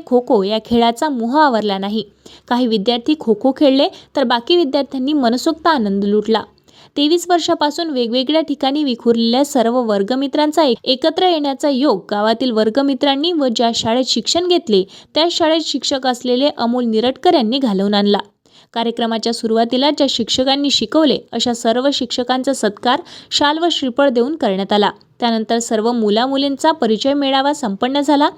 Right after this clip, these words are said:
शालेय जीवनातील आठवणींना उजाळा देत काही क्षणासाठी पुन्हा विद्यार्थी जीवनाचा अनुभव घेतला. शिक्षिका रणदिवे मॅडम यांनी वर्गात शिकवत असताना "नाही समजलं नाही का?" या नेहमीचा शब्द उच्चारून पुन्हा जुन्या आठवणींना उजाळा देत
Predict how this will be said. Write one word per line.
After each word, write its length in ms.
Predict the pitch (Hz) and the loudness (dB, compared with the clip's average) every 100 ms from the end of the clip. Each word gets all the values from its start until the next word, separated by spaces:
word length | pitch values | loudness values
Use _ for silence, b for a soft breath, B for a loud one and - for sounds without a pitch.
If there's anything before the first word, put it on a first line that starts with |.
| - | -6
शालेय 440 | - 294 262 294 339 | 0 2 2 0 0
जीवनातील 480 | 330 320 311 339 | 0 0 0 0
आठवणींना 640 | 330 - 330 277 302 302 320 | 0 -4 -4 -2 0 2 2
उजाळा 400 | 247 214 247 254 | 2 2 2 2
देत 180 | 262 196 - | 2 0 0
काही 220 | 226 247 | 2 2
क्षणासाठी 640 | - 254 247 269 277 330 | 0 0 0 0 0 0
पुन्हा 420 | 320 - 285 349 | 0 2 4 6
विद्यार्थी 440 | 349 247 269 240 330 | 4 4 2 2 2
जीवनाचा 500 | 262 233 226 226 294 | 2 0 0 0 0
अनुभव 320 | 233 240 330 | 0 2 2
घेतला. 360 | 247 - 214 - b b b | 2 2 0 -2 b b b
शिक्षिका 540 | - 302 - 330 359 349 | 0 2 2 2 2 2
रणदिवे 440 | 269 254 294 359 | 2 2 2 2
मॅडम 300 | 359 320 330 | 2 2 0
यांनी 240 | 320 285 | -2 -2
वर्गात 360 | 285 226 220 277 | 0 0 0 -2
शिकवत 500 | 285 - 240 269 262 | 0 -2 0 0 2
असताना 480 | 233 226 302 320 214 - | -2 -2 -2 0 -2 -2
"नाही 280 | 277 285 370 | -4 -2 -4
समजलं 540 | 381 277 277 294 349 | -2 0 2 2 2
नाही 180 | 339 320 | 0 -2
का?" 240 | 320 330 | 0 2
या 180 | 392 330 | 2 2
नेहमीचा 500 | 285 269 240 262 311 311 | 0 -2 -2 -2 -2 0
शब्द 260 | 302 247 | 0 2
उच्चारून 500 | 285 240 - 254 311 | 2 2 0 0 0
पुन्हा 360 | 330 277 254 349 | 2 2 4 4
जुन्या 320 | 302 262 285 | 2 0 0
आठवणींना 460 | 277 220 226 226 277 | -2 -2 -2 0 2
उजाळा 380 | 233 196 214 | 2 2 2
देत 180 | 240 226 | 2 0